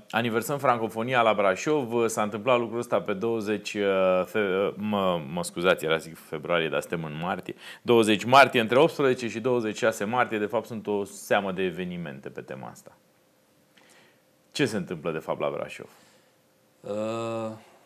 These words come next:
Speaker 2: Într-adevăr, uh, prima dată aș dori să vă mulțumesc pentru invitație.
Speaker 1: Noi vă
Speaker 2: Uh,
Speaker 1: mulțumim că ați acceptat invitația
Speaker 2: cu mare
Speaker 1: noastră.
Speaker 2: drag, oricând. Uh, douăzeci martie este Ziua Internațională a Francofoniei, dar, uh, în jurul acestei date se construiesc diferite evenimente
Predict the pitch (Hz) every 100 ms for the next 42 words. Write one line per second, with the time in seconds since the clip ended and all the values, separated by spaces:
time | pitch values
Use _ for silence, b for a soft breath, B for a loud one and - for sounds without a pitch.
0 | b b - 110 107 113 110 113 107 127
1 | 123 120 117 113 110 104 123 123 123 113
2 | 117 110 110 107 107 104 - 95 98 101
3 | 131 131 - 123 117 b b b b -
4 | 101 143 165 160 143 127 120 107 92 95
5 | - 90 92 87 82 78 85 113 110 104
6 | 104 92 95 - 120 - b b b b
7 | _ - 98 101 101 98 123 127 113 107
8 | 113 110 95 - 92 101 95 92 90 95
9 | 95 - 87 90 - 95 120 117 117 110
10 | 107 104 104 101 107 120 110 - 98 104
11 | 101 123 120 107 104 110 104 107 101 -
12 | 98 95 - 90 - 123 170 85 104 107
13 | 110 107